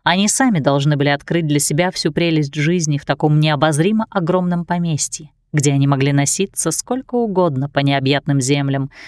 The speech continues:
заниматься любыми видами спорта по их желанию, не имея ни малейшей нужды в деньгах. Что касается её самой,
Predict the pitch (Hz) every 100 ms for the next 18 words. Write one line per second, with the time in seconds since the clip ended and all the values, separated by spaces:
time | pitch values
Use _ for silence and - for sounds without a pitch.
0 | - 170 208 247 269 254 240 220 269 254
1 | 240 226 226 - - 220 208 147 147 147
2 | 139 147 156 165 151 143 139 - _ -
3 | 165 170 175 185 175 170 220 240 226 214
4 | 208 - 208 196 170 151 165 147 151 147
5 | 139 135 - - _ _ _ _ _ _
6 | _ _ - 277 277 - 285 262 254 233
7 | 226 - 202 226 254 -